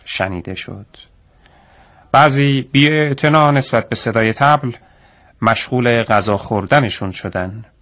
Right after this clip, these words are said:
بعضی هم به بیرون از در تالار ناهارخوری هجوم بردن تا ببینن چه خبر شده.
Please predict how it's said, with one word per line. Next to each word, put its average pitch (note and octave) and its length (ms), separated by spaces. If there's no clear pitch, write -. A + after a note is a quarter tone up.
بعضی B2 240
هم A#2+ 280
به B2 380
بیرون B2 320
از G#2+ 200
در G#2+ 260
تالار G#2 440
ناهارخوری G2+ 520
هجوم B2+ 340
بردن C3+ 420
تا - 140
ببینن G#2+ 400
چه A#2+ 200
خبر B2+ 340
شده. G2+ 500